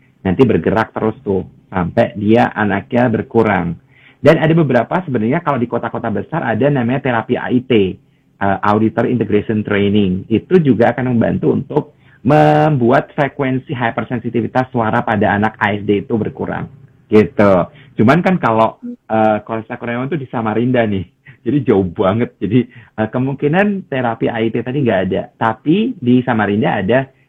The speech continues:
eh, terapi-terapi seperti okupasi terapi dan sensori integrasi tadi. Bisa di sana, gitu ya.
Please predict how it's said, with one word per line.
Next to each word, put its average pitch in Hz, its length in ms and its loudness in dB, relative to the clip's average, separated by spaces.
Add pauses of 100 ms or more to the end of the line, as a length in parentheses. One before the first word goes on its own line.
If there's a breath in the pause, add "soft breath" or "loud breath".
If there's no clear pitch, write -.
(160)
eh, 98 240 -2
terapi-terapi 107 720 -2
seperti 104 640 -4 (240)
okupasi 101 640 -4
terapi 98 400 -4
dan 101 240 0
sensori 92 320 -4
integrasi 92 400 -2
tadi. 92 400 -6 (320 loud breath)
Bisa 113 240 2
di 98 160 0
sana, 85 320 -2 (240)
gitu 98 240 0
ya. 110 320 2